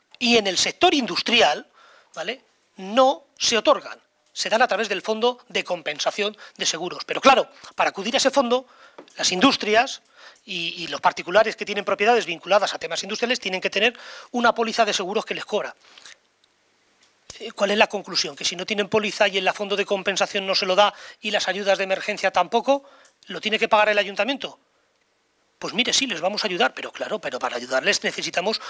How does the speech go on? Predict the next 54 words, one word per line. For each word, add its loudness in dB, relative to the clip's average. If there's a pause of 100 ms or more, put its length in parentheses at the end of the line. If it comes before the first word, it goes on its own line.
(120)
un -2
hecho 2
objetivo -4
y -4
es -2 (300)
algo 0
tan 0
normal -2
como -6
que -6
la 0
obra 0
que -6
tengan 0
que 0
hacer -4
la 0
comuniquen. -8 (640)
Porque -4
¿y 0
si 0
están 0
haciendo -4
la 4
obra -2
y -4
pasa 0
algo? -6 (640)
Luego -8
nos, -4
nos -12
ponemos -6
todos 0
muy -6
nerviosos -4 (220)
cuando 4
ocurren -6
desgracias -2
en -12
los -12
pueblos, -4 (220)
que 0
menos -2
que -4
haya -4
un -12
seguimiento, -4 (220)
un -8
control, 2 (160)
y -10
sí, -4 (160)
y -12
un -10
cobro, -6